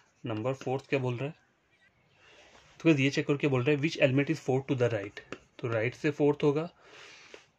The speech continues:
of the sixth from the left, सिक्स्थ क्या होगा? लेफ्ट से होगा। तो देखो, छः चार कितना होता है? दस होता है, लेफ्ट साइड से, लेकिन मुझे चेक करना है कौन सा? टेन। तो देखो, वन, टू, थ्री, फोर, फाइव, सिक्स, सेवन, एट, नाइन, टेन, तो इसका आंसर क्या रहेगा आपका? At the rate,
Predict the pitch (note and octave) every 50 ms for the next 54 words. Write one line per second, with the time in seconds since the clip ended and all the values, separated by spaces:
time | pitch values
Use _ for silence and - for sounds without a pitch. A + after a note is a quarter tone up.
0 | - - C3 B2 C3+ D3 C#3 - - E3+ E3 - - - - C#3 B2 B2 A#2+ B2
1 | A#2+ A2+ A2+ G2 G2 - - - - - - _ - - - - - - - D3
2 | C#3 - - - - - - - _ _ _ _ _ _ _ - - D3 C3+ B2+
3 | B2+ D3 D3 C#3 A#2+ A2 - - - - B2 A2 G#2+ A2+ A2 - B2 B2 A#2+ A#2+
4 | - A#2 G#2+ - _ - - - D3 C#3+ C#3+ - D3+ D3 D3 C#3+ D3 D3+ D3+ D3+
5 | D3 E3 D3 B2+ B2 B2 - C#3 B2 - C#3+ D3+ D3 B2 A#2 A#2+ C3 C#3+ - -
6 | - C#3 B2+ B2 - - C3+ C3 B2+ C#3 C3+ B2+ B2 C3+ C3+ - A#2 G#2 - -
7 | - G#2+ A2+ A#2+ C3+ D3 - C3 A#2+ A2+ A2 C#3+ D3 - - G#2+ F#2+ F#2+ - -
8 | - - - - - - - - - C3+ A#2 G#2 A#2 G#2 G2+ G#2+ A2+ C3 D3 E3
9 | D#3+ - C#3 C3 C3+ - - - C3+ B2+ C3+ C#3 - - B2+ B2+ B2+ B2 - B2
10 | A#2 B2 B2+ - - - B2 - _ - - - B2 A2 G#2+ - F#2 - - -
11 | A#2+ A2+ B2 B2+ - - A#2 A2 A2+ B2 C#3+ - - C3 A2 G2+ F#2+ - - A#2+
12 | A2 - - A#2+ A#2 A#2+ - C#3+ C3 C#3 C#3 C3 B2+ B2 B2 B2 B2 - - D3
13 | - _ _ - - A#2+ A2 G#2+ G#2+ - - C3 A2+ G#2+ G2+ G2+ G2+ -